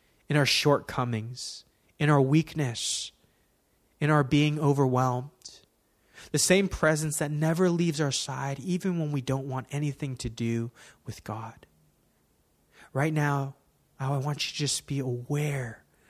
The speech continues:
of the presence of God that is there with you right now, that was there with you every moment of this incredibly difficult year. And I want you to ask God, "God, help me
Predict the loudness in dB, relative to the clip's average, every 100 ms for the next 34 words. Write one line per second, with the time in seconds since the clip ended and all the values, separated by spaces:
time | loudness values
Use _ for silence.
0 | _ -18 -8 -2 -2 -2 -4 -2 -2 -4
1 | -6 -4 -4 -2 -2 -2 -2 0 0 2
2 | 0 2 0 0 -4 -4 -6 -14 -20 -10
3 | -4 -2 -2 -6 -8 -10 -16 _ _ _
4 | _ _ _ -20 -4 0 2 2 2 2
5 | 4 4 0 -2 -6 -6 -4 -2 0 0
6 | 0 0 0 -2 -6 -10 -16 -18 _ _
7 | -10 -6 -6 -6 -8 -4 -4 -2 -6 -4
8 | -8 -8 -8 -8 -6 -8 -8 _ _ _
9 | _ _ _ _ _ _ _ _ -20 -20
10 | -18 -6 0 0 0 -4 -2 -4 -2 -4
11 | -4 -2 -2 -2 -2 -4 -4 -2 -2 -2